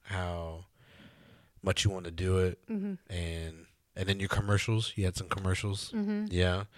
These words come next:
Speaker 1: Just casino commercials?
Speaker 2: Casino, and then, um, there were some for,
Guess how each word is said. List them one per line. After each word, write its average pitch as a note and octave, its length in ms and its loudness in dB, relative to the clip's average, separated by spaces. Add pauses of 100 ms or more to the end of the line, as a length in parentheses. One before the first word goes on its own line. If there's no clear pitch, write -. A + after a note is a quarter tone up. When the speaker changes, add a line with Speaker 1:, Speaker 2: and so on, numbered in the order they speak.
(640)
Speaker 1:
Just - 180 6
casino B2 380 4
commercials? C#3 580 2 (440)
Speaker 2:
Casino, A#3+ 540 -6
and G#3 180 -4
then, G3+ 220 -4
um, F#3+ 500 -8 (400)
there G#3+ 160 -6
were G#3 140 -8
some G3 380 -10
for, F#3+ 520 -10